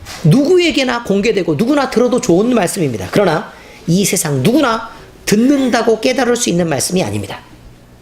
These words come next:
특별히 택함을 받은 하나님의 백성들은 말씀이 뿌려질 때 말씀 안에 드는 하나님이 주신 감동으로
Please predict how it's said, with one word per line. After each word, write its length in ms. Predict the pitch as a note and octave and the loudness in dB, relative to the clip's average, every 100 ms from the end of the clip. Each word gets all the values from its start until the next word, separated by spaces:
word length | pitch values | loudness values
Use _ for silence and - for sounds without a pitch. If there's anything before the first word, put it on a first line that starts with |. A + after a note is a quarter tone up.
| - | -6
특별히 460 | F3 - D#3 D3 | -4 0 0 0
택함을 440 | D3+ - - C4 C4 | -4 -8 -2 0 2
받은 380 | G#3+ A3+ C#4 - - - - | 2 2 0 -6 -20 -20 -10
하나님의 480 | - D4 D4 C#4 C4 | -4 0 2 2 0
백성들은 540 | F#3+ - D3+ B2 - - - - - | -2 -2 -2 -2 -6 -14 -20 -20 -8
말씀이 520 | C3 C3+ D3 D#3+ C3+ | -2 0 0 0 -2
뿌려질 360 | D4+ D4+ C4+ A3 | 0 2 2 0
때 300 | G3 F#3+ G3 - - - - | -2 -2 -6 -16 -20 -20 -6
말씀 540 | C3 G3+ A#3+ - C#4+ | 0 0 2 0 0
안에 200 | B3+ A#3 A3+ | 0 0 0
드는 260 | F#3+ F#3 | -2 -4
하나님이 420 | G3 G#3 F#3+ F#3 | -4 -2 0 0
주신 300 | E3 D3 D#3+ | 0 0 -2
감동으로 800 | D3+ F#3+ C#4+ E4 D4 C4 D4 - | -2 0 2 2 2 2 0 -4